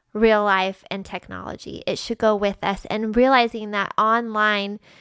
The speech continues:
we get to represent the kingdom of God and who he has called us to be as his ambassadors.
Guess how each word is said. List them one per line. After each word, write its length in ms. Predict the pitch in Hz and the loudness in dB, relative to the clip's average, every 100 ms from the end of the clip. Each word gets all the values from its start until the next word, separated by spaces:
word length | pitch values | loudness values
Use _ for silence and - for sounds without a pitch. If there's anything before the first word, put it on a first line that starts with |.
| _ _ _ - | _ _ _ -10
we 320 | 208 247 254 | -2 0 0
get 220 | 247 233 | 0 0
to 100 | - | 0
represent 540 | 226 214 220 208 202 - | -2 0 -2 -2 -4 -6
the 80 | |
kingdom 480 | - - 214 208 202 | -12 -8 -6 -4 -4
of 160 | 190 - | -6 -4
God 460 | 208 196 185 185 - - | -2 0 0 -2 -6 -6
and 440 | 196 185 180 196 _ _ _ _ _ _ _ _ _ - - - | -4 -4 -6 -10 _ _ _ _ _ _ _ _ _ -20 -6 2
who 160 | 277 | 4
he 140 | 302 311 | 4 4
has 180 | 240 | 2
called 240 | - 220 233 | 0 0 2
us 120 | 233 | -2
to 100 | 214 | -6
be 160 | 220 180 | -4 -2
as 160 | 190 | -2
his 140 | 220 208 | -4 -4
ambassadors. 920 | 196 185 196 214 - 180 156 175 | -2 2 2 0 -8 -8 -6 -8